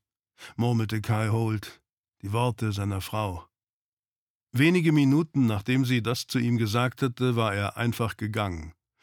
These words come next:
hatte Frau und Kind, all das, was ihn die letzten fünf Jahre am Leben gehalten hatte, zurückgelassen.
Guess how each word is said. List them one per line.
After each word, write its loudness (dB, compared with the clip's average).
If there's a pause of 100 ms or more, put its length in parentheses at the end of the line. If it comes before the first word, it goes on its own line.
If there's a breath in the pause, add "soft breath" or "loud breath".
(240 soft breath)
hatte 0
Frau 0
und -6
Kind, 0 (100)
all 0
das, -2
was -2
ihn -2
die -2
letzten -2
fünf 0
Jahre 0
am 0
Leben 2
gehalten 0
hatte, -2
zurückgelassen. -6